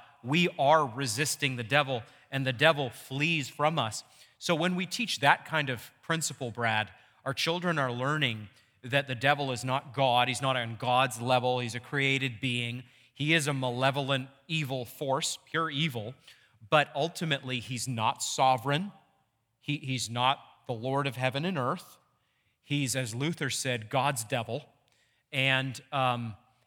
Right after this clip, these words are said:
if we follow the path of sin in our flesh, we will grant him power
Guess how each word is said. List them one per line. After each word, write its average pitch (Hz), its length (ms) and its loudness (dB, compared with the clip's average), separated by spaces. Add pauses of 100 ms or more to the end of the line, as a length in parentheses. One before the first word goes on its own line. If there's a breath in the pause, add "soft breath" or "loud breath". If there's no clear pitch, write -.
(100)
if 160 260 0
we 123 400 -4
follow 160 500 2
the 120 140 -6
path 143 440 0
of 127 120 -10
sin 147 640 -2
in 127 160 -2
our 120 140 -2
flesh, 147 540 -2
we 135 140 -2
will 139 240 -2
grant 120 380 -4
him 117 260 -6
power 117 480 -2